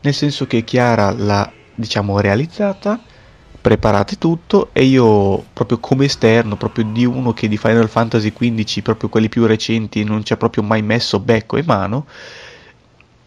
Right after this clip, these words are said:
mi trovo a commentarlo. E quindi, ragazzi, già l'esserino che abbiamo visto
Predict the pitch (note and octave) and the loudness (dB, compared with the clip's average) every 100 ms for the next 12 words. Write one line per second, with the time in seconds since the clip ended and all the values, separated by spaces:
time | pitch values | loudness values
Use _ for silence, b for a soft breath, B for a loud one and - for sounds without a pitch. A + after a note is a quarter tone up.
0 | _ _ _ _ F#3 G#3+ A2+ G#2+ C3+ B2 | _ _ _ _ -2 2 2 2 2 0
1 | A#2 - D3 E3+ E3+ A2 G2+ G2+ G2 A2+ | -2 -4 -4 -4 -2 -2 0 -2 -4 -4
2 | C3 B2+ C#3+ - G#2+ G2+ G2 - C3 B | -4 -2 -4 -2 -2 -2 -4 -4 -6 B
3 | B B B B _ _ - - F3+ - | B B B B _ _ -8 0 2 2
4 | - _ B2 B2+ C#3+ - B2+ C3 E3 A2 | -4 _ 0 2 2 2 4 4 2 0
5 | G#2 G#2+ A2 A2+ A2 B2+ - - A#2 G#2 | 0 2 4 4 4 2 -2 -2 2 2
6 | F#2+ | 0